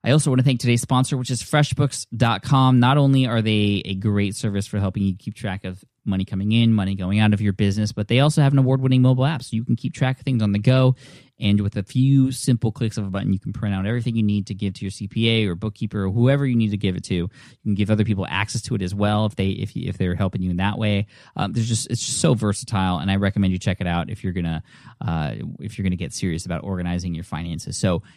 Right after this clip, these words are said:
get freshbooks dot com. Again, that's get fresh books dot com and enter Ask Pat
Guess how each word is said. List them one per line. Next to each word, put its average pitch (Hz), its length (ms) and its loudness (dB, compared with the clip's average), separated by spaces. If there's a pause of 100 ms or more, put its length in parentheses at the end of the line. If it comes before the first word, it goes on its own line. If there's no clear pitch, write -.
(280)
get 123 220 0
freshbooks 123 440 0
dot - 220 -2
com. 95 340 0 (400)
Again, 98 160 -2
that's 87 180 -2
get 107 320 0
fresh 110 300 -2
books 110 160 -4
dot - 200 -10
com 95 200 -2
and 92 80 0
enter 92 300 0
Ask 87 260 -6
Pat 85 260 -6